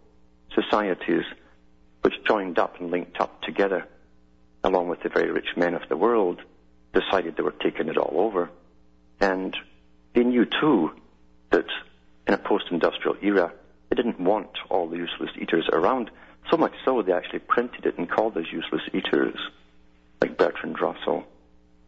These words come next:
No problem with that at all. And no shame, because there's psychopaths at the top. However, they do hire very good think tanks to plan the strategy,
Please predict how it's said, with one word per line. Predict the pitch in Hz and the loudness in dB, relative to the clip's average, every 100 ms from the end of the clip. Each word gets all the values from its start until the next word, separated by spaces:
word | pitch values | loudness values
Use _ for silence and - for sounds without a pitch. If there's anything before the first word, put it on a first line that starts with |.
| - - - - - - - - | -20 -20 -20 -20 -20 -20 0 2
No | |
problem | 113 107 90 85 | 2 0 -2 -4
with | 82 - | -6 -4
that | 87 | -2
at | 87 - | -2 0
all. | 107 104 - - - - - - - - - - - - - - | 0 0 -6 -20 -20 -20 -20 -20 -20 -20 -20 -20 -18 -14 -12 0
And | 117 113 | 2 2
no | - 113 - | 0 -2 2
shame, | 113 92 | 0 0
because | - 110 - | 0 -2 0
there's | 113 123 | 0 0
psychopaths | 120 - - 85 78 - | -2 -6 -4 -6 -6 -4
at | 92 - | -4 -4
the | - | -12
top. | - 87 - - - | -2 -2 -2 -14 -16
However, | - 113 127 123 92 - - - - | -2 0 0 0 -2 -4 -20 -16 0
they | 104 | 2
do | 113 117 | 4 2
hire | - 104 107 85 | 4 0 2 0
very | 85 90 | 2 0
good | - - - | 0 -6 -2
think | 139 226 - | -2 -2 0
tanks | 95 80 - | -2 -2 -8
to | - | -8
plan | - - 90 85 | -4 0 0 -2
the | 85 - | -6 -2
strategy, | 120 104 92 - 80 | -2 -2 -6 -2 -4